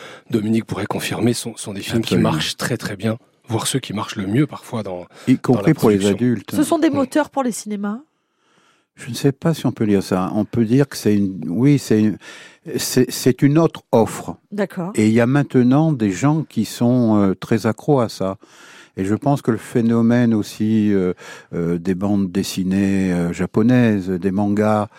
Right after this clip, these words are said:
Speaker 2: euh, le fait aussi qu'il y a toute une génération qui a été formée à la
Speaker 1: Mm.
Speaker 2: télévision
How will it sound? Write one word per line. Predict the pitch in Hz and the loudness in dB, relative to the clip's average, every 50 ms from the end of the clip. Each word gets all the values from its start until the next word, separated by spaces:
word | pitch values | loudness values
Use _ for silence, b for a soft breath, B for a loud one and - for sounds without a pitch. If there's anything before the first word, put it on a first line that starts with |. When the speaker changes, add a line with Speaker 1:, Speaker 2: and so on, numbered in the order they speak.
| B B B B B B B - | B B B B B B B -10
Speaker 2:
euh, | 101 92 90 90 90 87 87 87 90 90 - - - 101 - | -8 -6 -4 -2 -2 -2 -2 -2 -2 -4 -4 -6 -6 -8 -10
le | - 147 110 107 | -8 -6 -6 -4
fait | - - 127 - - | -2 -2 -2 -2 -2
aussi | 117 - - 139 | -6 -6 -6 -4
qu'il | - 117 | -2 -2
y | |
a | 104 | -2
toute | - - 123 - | -2 -4 -6 -4
une | - 110 101 | -4 -6 -2
génération | 107 110 101 107 104 127 131 - - - 180 156 | -2 0 0 0 0 0 -2 -4 -4 -2 -2 -2
qui | - | 0
a | 104 | -2
été | - - 95 | -2 -2 -4
formée | - - 95 95 98 95 | -4 -2 -2 -2 -2 0
à | 92 | 0
la | 95 | 0
Speaker 1:
Mm. | 101 98 | 0 0
Speaker 2:
télévision | 113 101 107 107 117 156 147 139 156 151 143 139 135 135 | 2 2 2 2 2 2 0 2 2 2 2 2 0 -2